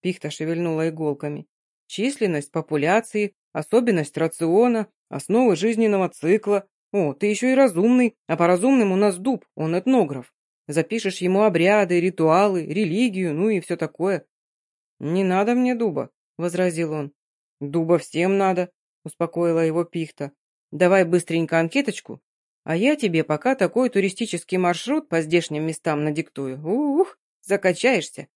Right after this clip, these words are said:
Ещё ни один дракон там не мигрировал, сучок даю».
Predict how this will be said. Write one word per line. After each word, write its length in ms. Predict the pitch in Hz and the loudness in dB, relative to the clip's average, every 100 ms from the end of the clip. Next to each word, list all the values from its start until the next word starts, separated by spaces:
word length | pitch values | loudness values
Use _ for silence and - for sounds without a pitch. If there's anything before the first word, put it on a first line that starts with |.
| _ _ _ | _ _ _
Ещё 360 | 165 185 - 269 | -6 -4 0 2
ни 140 | 240 | 4
один 300 | 233 220 277 | 4 4 4
дракон 480 | 226 233 233 277 294 | 4 2 2 0 2
там 240 | 254 214 | 2 2
не 80 | 196 | 2
мигрировал, 580 | 208 208 226 190 151 147 | 2 2 2 2 2 -2
сучок 600 | - 196 208 - 247 196 | -4 -4 -2 0 0 2
даю». 320 | 160 156 139 | -2 -2 -4